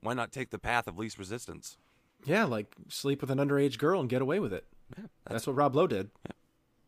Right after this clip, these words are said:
Speaker 2: That happened.
Speaker 1: He's just got a kid out there in
Speaker 2: Yeah.
Speaker 1: Tampa somewhere.
Speaker 2: Really?
Speaker 1: She's working at Shell Shuckers, which is a, like, knockoff fucking,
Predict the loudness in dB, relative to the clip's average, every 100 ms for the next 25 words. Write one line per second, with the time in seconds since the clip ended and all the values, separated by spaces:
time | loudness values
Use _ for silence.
0 | _ _ _ _ -2 4 4 2 -2 -14
1 | _ _ _ -6 -4 0 0 4 6 6
2 | 2 2 2 0 -10 _ _ _ _ 4
3 | 6 6 2 0 -2 0 0 0 -2 -4
4 | -10 -2 0 0 -2 -2 -6 _ _ _
5 | _ _ _ -2 0 0 -2 -10 -8 -4
6 | -2 2 2 2 2 0 _ _ -4 2
7 | 2 2 0 0 0 -2 -2 -6 -4 -6
8 | -2 -2 0 -2 -4 -2 0 2 4 4
9 | 2 -2 -16 _ _ _ _ _ _ _
10 | -2 0 0 0 -2 -4